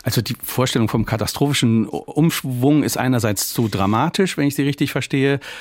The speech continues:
Andererseits ist aber diese Erzählung, bis zu diesem Punkt ist ja offenbar noch alles okay, auch falsch in Ihren Augen. Wenn Sie jetzt aber,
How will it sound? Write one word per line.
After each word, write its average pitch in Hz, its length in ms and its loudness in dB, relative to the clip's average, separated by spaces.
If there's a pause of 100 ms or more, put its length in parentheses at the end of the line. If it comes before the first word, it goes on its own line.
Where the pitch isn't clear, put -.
(120)
Andererseits 131 540 0
ist 131 140 -6
aber 123 260 0
diese 120 240 0
Erzählung, 120 480 0
bis 127 140 -2
zu 127 120 -2
diesem 120 280 0
Punkt 147 340 0
ist - 200 -6
ja 117 80 0
offenbar 113 320 -2
noch 107 140 -2
alles 113 220 -4
okay, 123 340 -2 (320)
auch 135 280 -4
falsch 107 340 -2
in 107 100 -4
Ihren 104 200 -4
Augen. 107 340 -2 (280)
Wenn 139 140 2
Sie 131 80 0
jetzt 147 240 -2
aber, 120 320 -2